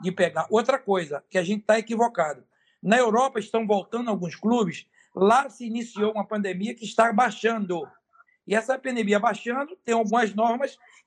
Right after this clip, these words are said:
que tem que ser, é, é, é, tem que ser, é, é, é,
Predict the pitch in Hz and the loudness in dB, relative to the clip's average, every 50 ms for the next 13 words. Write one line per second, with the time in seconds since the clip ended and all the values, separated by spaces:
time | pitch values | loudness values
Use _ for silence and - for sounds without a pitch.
0 | _ - 269 - - _ - 302 370 427 - - 320 240 - - - 220 226 254 | _ -6 -6 -6 -2 _ 0 0 0 0 -2 -2 -2 -2 0 0 2 4 4 4
1 | 277 - - - _ _ _ _ _ _ _ - 185 190 190 - 180 180 180 170 | 2 0 -6 -16 _ _ _ _ _ _ _ -6 -6 -4 -2 0 2 2 2 0
2 | 190 185 175 - 185 185 175 - 190 185 180 175 - 214 214 208 - 214 220 226 | -4 -6 -8 -6 -6 -6 -4 -2 -2 -2 -2 -2 0 0 -2 2 2 2 2 2
3 | 220 - - - _ _ _ - - 170 175 - - 175 175 175 180 170 165 170 | 2 -4 -12 -20 _ _ _ -10 -8 -8 -6 -4 -2 -4 -4 -4 -6 -8 -4 -2
4 | 160 156 156 151 147 151 | 0 0 2 0 0 -2